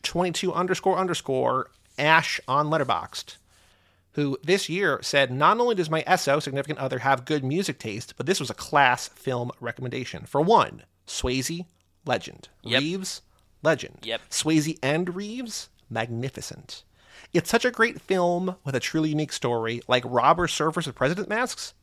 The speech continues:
Speaker 1: amazing. To be fair, it's such a fun movie to watch with such unintentionally lovable characters.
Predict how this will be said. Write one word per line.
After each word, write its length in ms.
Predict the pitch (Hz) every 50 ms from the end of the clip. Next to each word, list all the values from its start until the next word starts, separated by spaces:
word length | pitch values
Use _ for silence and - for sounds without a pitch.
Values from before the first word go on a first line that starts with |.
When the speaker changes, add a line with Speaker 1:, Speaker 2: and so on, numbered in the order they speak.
| _ -
Speaker 1:
amazing. 500 | - 190 208 220 208 151 - - - - - _ _ _ _ _ - -
To 100 | - 214
be 80 | 240 220
fair, 400 | - 240 196 131 85 - - _ _ _ _ _ _ _ _ _ -
it's 160 | 143 135 -
such 180 | - 196 202 254
a 80 | 233
fun 320 | - - - 233 233 226 208
movie 220 | 190 180 165 170
to 80 | 160 151
watch 500 | 135 127 120 120 120 120 - - - -
with 160 | 131 120 -
such 240 | - - 156 - - - -
unintentionally 640 | 123 156 170 180 175 - 185 180 165 - - 160 160
lovable 380 | 147 143 139 139 135 127 135 123
characters. 760 | - - 147 143 139 135 - 127 120 120 120 117 - - -